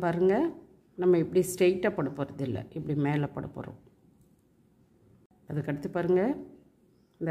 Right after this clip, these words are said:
right side ஒயரை நம்ம இப்படி திருப்பிக்கலாம். நம்ம இப்படி திருப்பிக்கலாம். இந்த right side ஒயரில் ரெண்டு yellow color, ஒரு black color கோக்கணும்.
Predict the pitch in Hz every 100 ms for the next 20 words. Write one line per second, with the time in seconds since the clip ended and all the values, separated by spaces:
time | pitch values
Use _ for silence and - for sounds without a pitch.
0 | 147 147 143 - 165 160 170 226 330 -
1 | - 202 196 190 180 175 202 202 202 113
2 | 107 - _ _ _ _ _ _ _ _
3 | _ _ _ _ _ 175 170 165 165 -
4 | 175 175 190 175 214 311 - - - _
5 | 165 160 156 160 - 175 165 165 175 180
6 | 196 320 - - _ _ _ _ _ _
7 | _ _ _ _ _ _ _ - 170 165
8 | 165 156 156 180 185 175 220 - - -
9 | - - - - 160 156 151 151 151 135
10 | 135 - 131 127 147 123